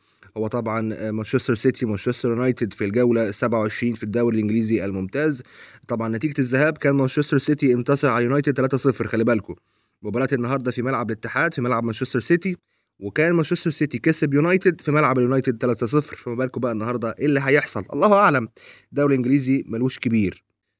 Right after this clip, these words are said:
ترتيب طبعًا مانشستر سيتي في المركز الثاني في،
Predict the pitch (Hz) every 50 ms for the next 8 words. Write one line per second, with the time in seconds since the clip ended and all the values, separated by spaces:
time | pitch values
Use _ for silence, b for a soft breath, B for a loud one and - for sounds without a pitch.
0 | - 127 113 117 - 175 165 143 156 156 147 147 147 143 139 135 - 143 - 156
1 | 139 - 151 147 143 127 110 117 120 131 127 - 131 117 117 120 117 _ - 147
2 | 147 143 135 120 107 113 120 117 117 113 113